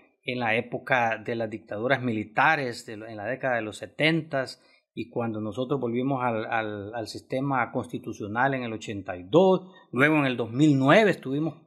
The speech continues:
altamente polarizados. Es más, creo que es la polar-, polarización más grande que ha habido, porque hasta la familia se polarizaron. Si a mi perso-, eh, eh, familiares míos me dejaron de hablar, ¿verdad?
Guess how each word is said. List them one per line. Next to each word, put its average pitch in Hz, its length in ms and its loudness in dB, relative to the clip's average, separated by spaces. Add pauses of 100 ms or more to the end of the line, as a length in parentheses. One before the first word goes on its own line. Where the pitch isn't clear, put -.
(260)
altamente 160 680 -2
polarizados. 131 720 0 (340)
Es 127 120 -2
más, 190 240 4
creo 165 200 4
que 185 100 0
es 185 40 4
la 185 160 2
polar-, 156 520 4
polarización 135 640 2
más 180 220 2
grande 196 500 0
que 175 120 -2
ha 170 40 2
habido, 214 340 2
porque 147 280 -4
hasta - 260 -2
la 127 120 -2
familia 240 460 8
se 175 120 0
polarizaron. 147 640 0 (460)
Si - 240 -6
a 104 80 -6
mi 104 140 -8
perso-, 113 420 -10
eh, 127 160 -16
eh, 127 320 -8 (960)
familiares 127 580 4
míos 165 220 0
me 254 100 -2
dejaron 170 300 0
de 98 80 -10
hablar, - 420 -14 (920)
¿verdad? - 340 -6